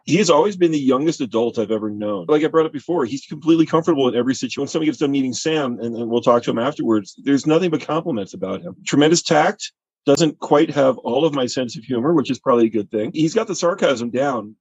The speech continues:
pretty well. I, I, I get it back from him. It did not skip a generation. But great customer or collector service skills. You're very welcoming when somebody comes in the shop. We've got some friends who are executives on the team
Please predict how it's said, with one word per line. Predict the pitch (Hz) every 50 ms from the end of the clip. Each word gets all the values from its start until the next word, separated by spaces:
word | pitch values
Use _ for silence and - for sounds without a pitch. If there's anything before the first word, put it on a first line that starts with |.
| _ _
pretty | 143 143 131
well. | 120 113 131 135 123 113 104 -
I, | 113 123 120 127
I, | 139 135 - - 131
I | 147
get | 151 180 175 165
it | 156 -
back | 127 127 135 139 -
from | - 113 107
him. | 117 110 - _ _ _ _ _ _ -
It | 131 117
did | 156 160
not | 160 160 131
skip | - - 151 - 135
a |
generation. | 113 123 123 117 113 113
But | 165 165
great | - 165 185 185
customer | - 185 180 - 185 190 185 185 185 175 - - 143
or | 160 147
collector | 143 160 156 160 156 170 165
service | 151 - 160 156 156 175 165
skills. | - - 165 170 180 196 196 196 - - -
You're | 143 139 135
very | 127 135 143 151
welcoming | 135 120 120 127 - 156 156 156
when | 151 131
somebody | - 143 135 135 135
comes | - 127 120 127
in | 127
the | 127
shop. | 113 - - 117 131 156 156
We've | - 160 170
got | 220 214 180
some | 185 165
friends | - 165 160 170 160
who | 165 160 151
are | 143
executives | 127 117 131 139 139 165 160 160 143 123
on | 139 127
the | 127
team | 113 - - 196 202 180 139 131